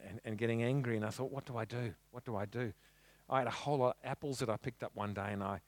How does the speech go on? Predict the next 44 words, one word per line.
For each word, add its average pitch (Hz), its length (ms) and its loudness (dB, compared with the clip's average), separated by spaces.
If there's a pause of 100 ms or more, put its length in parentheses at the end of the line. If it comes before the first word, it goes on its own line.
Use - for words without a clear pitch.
(140)
knocked 131 220 -2
on 117 80 2
his 101 140 -2
door 113 200 -6
and 107 80 -6
I 104 40 -6
said, 107 140 -10
"Would 107 120 -8
you 160 60 -6
like 139 160 -4
a 113 60 -8
bag 135 260 -4
of 117 80 -4
apples?" - 560 -8 (1120)
And 131 80 -4
it 135 80 0
was 110 140 0
amazing, 113 580 0
you 104 120 -2
know, 127 120 0
for - 100 -6
the 113 60 -4
next 156 200 -4
few 120 200 -2
days, 120 300 0
he 139 80 -2
was 107 180 -2
really 110 180 4
lovely 143 360 2
towards 101 360 -2
me. 123 120 -2 (300)
<laughs> 180 100 -4 (1080)
And 170 120 8
I - 20 4
thought, 185 240 4
"But 175 80 -6 (140)
that's 196 300 -4
the 175 100 2
way 135 240 2
we 135 120 2
do 165 260 2
it, 156 60 2
isn't 165 220 0
it?" 104 140 0